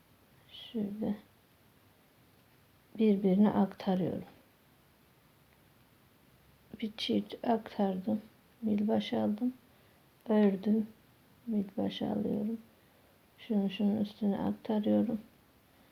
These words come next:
Örüyorum. Şöyle şunu aktarıyorum.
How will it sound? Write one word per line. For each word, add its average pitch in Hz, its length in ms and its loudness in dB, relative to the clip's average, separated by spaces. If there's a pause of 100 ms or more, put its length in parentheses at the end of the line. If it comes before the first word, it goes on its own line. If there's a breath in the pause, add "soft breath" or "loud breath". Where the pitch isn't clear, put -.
(540 soft breath)
Örüyorum. 208 680 2 (1900 soft breath)
Şöyle 196 420 -2
şunu 202 300 2
aktarıyorum. 202 800 -6